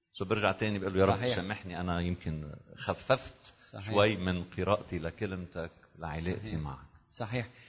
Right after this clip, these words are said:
Speaker 2: وهيدا الشيء مش بشكل هيك روتيني بنعمله، إنه منحب يكون عنا علاقة مع الرب. أنا بحب تكون علاقتي مع زوجتي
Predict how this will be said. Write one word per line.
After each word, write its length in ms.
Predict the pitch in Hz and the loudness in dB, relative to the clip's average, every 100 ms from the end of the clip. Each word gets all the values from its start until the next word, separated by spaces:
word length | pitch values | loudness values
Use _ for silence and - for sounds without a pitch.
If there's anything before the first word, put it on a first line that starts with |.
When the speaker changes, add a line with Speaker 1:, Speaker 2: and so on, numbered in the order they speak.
| - - | -20 -6
Speaker 2:
وهيدا 260 | 123 151 | -4 0
الشيء 300 | - - 180 | 0 0 -2
مش 200 | 185 185 | -2 -2
بشكل 500 | 147 - 143 - 117 | 0 2 2 2 2
هيك 360 | 113 123 120 110 | 2 0 -2 -6
روتيني 600 | 90 104 120 113 151 151 107 | -6 0 0 2 2 2 2
بنعمله، 460 | 104 101 98 95 | 0 -4 -4 -4
إنه 120 | 98 | -4
منحب 520 | 113 123 - 226 165 139 | -2 0 2 2 4 0
يكون 260 | 123 120 | 2 2
عنا 220 | 110 120 104 | 2 2 2
علاقة 380 | 107 113 80 | 4 4 2
مع 220 | 104 98 95 | -2 -4 -4
الرب. 240 | 104 92 - - | -6 -8 -12 -6
أنا 120 | 135 | -4
بحب 340 | 135 - 180 - | -4 0 -2 0
تكون 200 | - 127 | 0 2
علاقتي 360 | 127 139 135 | 4 2 2
مع 180 | 120 113 | -2 -2
زوجتي 720 | 113 131 135 - - 127 | 2 2 2 -4 -6 -6